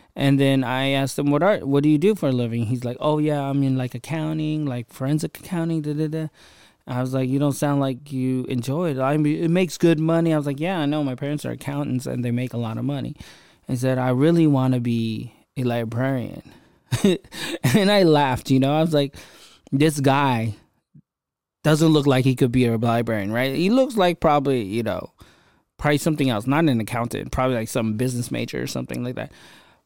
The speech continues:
But he was like, "Yeah, but it doesn't make enough money. You know, I don't, you know, what am I gonna say when I s-,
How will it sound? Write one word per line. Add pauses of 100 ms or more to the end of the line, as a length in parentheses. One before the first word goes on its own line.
(120)
But
he
was
like,
"Yeah,
but
it
doesn't
make
enough
money.
You
know,
I
don't,
you
know,
what
am
I
gonna
say
when
I
s-,